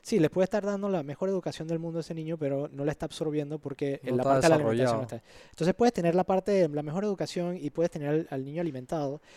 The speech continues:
Speaker 1: pero no has desarrollado la infraestructura de educación pública lo suficiente para que ellos entonces puedan, eh, llegar a una universidad y, eh, no sé, formarse en las,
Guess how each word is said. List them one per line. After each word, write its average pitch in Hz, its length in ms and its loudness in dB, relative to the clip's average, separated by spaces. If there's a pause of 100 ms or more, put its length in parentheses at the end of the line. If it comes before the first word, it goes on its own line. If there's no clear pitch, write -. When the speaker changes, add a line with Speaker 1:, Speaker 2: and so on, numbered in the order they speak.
(260)
Speaker 1:
pero 190 460 4
no 165 180 0
has 175 80 0
desarrollado 156 560 0
la 175 60 -4
infraestructura 156 560 -4
de 160 120 0
educación 135 420 -6
pública 170 440 -2
lo 147 100 -2
suficiente 151 500 -6
para 147 280 0
que 147 260 -4 (320)
ellos 151 180 0
entonces 143 300 -6
puedan, 147 540 0 (120)
eh, 117 160 -12
llegar 151 240 2
a 196 40 2
una 208 100 -2
universidad 156 640 0
y, 165 300 -2 (400)
eh, 120 480 -4 (800)
no 139 100 -10
sé, 170 160 2
formarse 165 800 2
en 165 320 -6 (120)
las, 135 300 -4